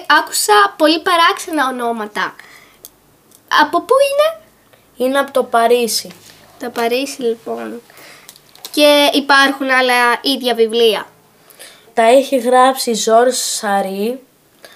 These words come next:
Speaker 2: αλλά δεν έχει βγάλει δεύτερο βιβλίο,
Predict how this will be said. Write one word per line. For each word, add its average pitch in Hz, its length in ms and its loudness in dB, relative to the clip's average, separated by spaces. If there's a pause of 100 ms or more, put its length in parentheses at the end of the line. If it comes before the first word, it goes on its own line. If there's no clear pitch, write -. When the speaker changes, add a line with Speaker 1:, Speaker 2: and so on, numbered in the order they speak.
(160)
Speaker 2:
αλλά 233 260 4
δεν 285 180 2
έχει 277 220 -4
βγάλει 214 460 0
δεύτερο 202 680 2
βιβλίο, 202 880 -4